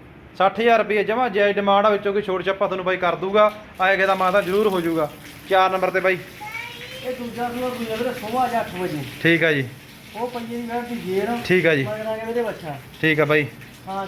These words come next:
Speaker 2: ਚਾਰ ਕੁ ਕਿਲੋ ਬੋਲਾ ਸਮਾਨ ਕੇ ਚੱਲ ਚੋਲਿਆ ਸੀਗਾ।
Speaker 1: ਠੀਕ ਆ ਜੀ।
Speaker 2: ਹਾਂਜੀ।
Speaker 1: ਥਣਾ ਦੇ ਓਕੇ ਬਾਈ ਜਮਾਂ?
Speaker 2: ਥਣਾ ਦੀ ਗਾਰੰਟੀ ਹੋਊਗੀ, ਕੋਈ ਭੈਣ ਭਰਾ ਆਉਂਦਾ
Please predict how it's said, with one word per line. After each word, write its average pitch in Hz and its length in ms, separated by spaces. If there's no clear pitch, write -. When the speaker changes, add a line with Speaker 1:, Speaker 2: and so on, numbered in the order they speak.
Speaker 2:
ਚਾਰ 226 220
ਕੁ 226 120
ਕਿਲੋ 233 200
ਬੋਲਾ 220 300
ਸਮਾਨ 208 240
ਕੇ 208 160
ਚੱਲ 214 220
ਚੋਲਿਆ 180 400
ਸੀਗਾ। 139 240
Speaker 1:
ਠੀਕ 180 220
ਆ 165 60
ਜੀ। 147 120
Speaker 2:
ਹਾਂਜੀ। 143 240
Speaker 1:
ਥਣਾ 175 140
ਦੇ 175 100
ਓਕੇ 180 180
ਬਾਈ 208 120
ਜਮਾਂ? 208 220
Speaker 2:
ਥਣਾ 202 260
ਦੀ 240 100
ਗਾਰੰਟੀ 214 340
ਹੋਊਗੀ, 214 160
ਕੋਈ 240 100
ਭੈਣ 240 220
ਭਰਾ 226 120
ਆਉਂਦਾ 214 420